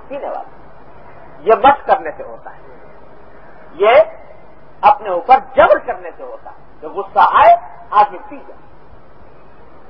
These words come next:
حلم کا مظاہرہ کرے۔ انہی امام حنیفہ کا واقعہ کتابوں میں لکھا ہوا ہے کہ ایک آدمی لگ گیا تھا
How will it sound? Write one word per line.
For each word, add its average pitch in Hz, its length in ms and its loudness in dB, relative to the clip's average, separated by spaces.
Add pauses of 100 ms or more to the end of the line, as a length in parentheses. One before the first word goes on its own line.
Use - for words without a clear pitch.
(640)
حلم 311 220 0
کا 214 220 -2
مظاہرہ 123 460 -12
کرے۔ - 180 -20 (840)
انہی 226 160 -4
امام 277 320 0
حنیفہ 262 300 -2
کا 247 60 -6
واقعہ 226 400 0 (1000)
کتابوں 196 320 2
میں 202 100 -8
لکھا 170 260 -2
ہوا 170 180 2
ہے - 60 0 (640)
کہ 175 80 -8
ایک 190 180 -2
آدمی 180 360 0 (880)
لگ 135 260 -6
گیا 247 240 2
تھا 208 180 -2